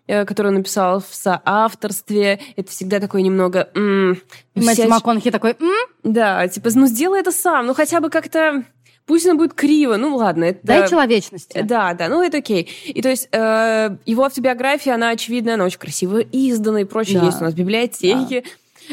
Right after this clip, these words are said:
Speaker 1: Но понятно, что там тоже какая-то вот этот троп, э, успешного парня, и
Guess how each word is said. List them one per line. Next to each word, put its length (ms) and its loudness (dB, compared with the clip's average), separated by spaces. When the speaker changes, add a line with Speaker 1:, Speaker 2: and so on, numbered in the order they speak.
Speaker 1:
Но 300 2
понятно, 720 -2
что 240 -4
там 240 -2
тоже 460 2
какая-то 480 -2
вот 160 -4
этот 240 -6
троп, 420 -2
э, 300 -2
успешного 560 -4
парня, 640 0
и 600 0